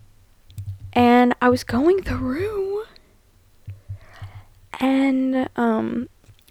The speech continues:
there's this guy, and, like, me and my boyfriend, like, looking at his page and, like, seeing the stuff that he <laughs> posts. So I was going through it, and I found this guy, and this was after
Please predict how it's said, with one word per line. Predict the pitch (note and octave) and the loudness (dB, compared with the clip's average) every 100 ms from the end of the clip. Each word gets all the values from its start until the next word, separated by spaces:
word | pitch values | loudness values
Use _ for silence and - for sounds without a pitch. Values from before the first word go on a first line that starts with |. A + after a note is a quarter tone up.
| _ | _
there's | - - - | -2 0 -2
this | - A3+ - - _ - | -4 -6 -8 -20 _ 6
guy, | C#4 F#4 C#4 G#3+ A#3 C#4+ - - - - _ _ _ _ _ _ _ _ _ _ _ | 10 12 12 8 6 2 -2 -14 -18 -20 _ _ _ _ _ _ _ _ _ _ _
and, | G#3+ A3 G#3+ G#3+ - - | 6 8 8 4 -2 -2
like, | G#3+ F#3+ G#3+ | 0 2 4
me | A3 A#3 | 4 6
and | |
my | G#3 G#3 | 4 6
boyfriend, | G3+ G3+ G#3 G#3 | 6 6 2 -2
like, | - - - | -4 -6 0
looking | A3+ A3 F#3+ | 2 4 2
at | G#3+ | 4
his | G3 - | 2 0
page | - G3 G#3 D4+ | -2 -2 -2 -4
and, | G3 | -4
like, | D#3 - | -4 -6
seeing | F3+ E3+ F#3+ F#3+ | -4 -4 -2 -4
the | - | -4
stuff | - - - | -2 -4 0
that | A3 | 0
he | A3 | 0
<laughs> | |
posts. | - G#3 C#4 D4+ - - | 4 8 8 8 2 6
So | E4 C4 - - - - | 6 6 0 -6 -12 -2
I | - | 0
was | E4 | 2
going | A2 A#4 | 2 4
through | G4 A4+ G#4 | 8 10 10
it, | - | 8
and | - G3+ | 2 0
I | G3+ | 0
found | - G#3 D4 D4 | 2 2 2 2
this | A#3+ | 0
guy, | - D4+ G4 C#4 D4+ - - - - - | 2 2 4 4 2 -2 -20 -20 -16 4
and | B3 C4 | 8 10
this | F#4+ A4+ | 10 10
was | E4+ - | 8 8
after | G#3+ A3 - B3+ C4+ | 2 2 8 8 8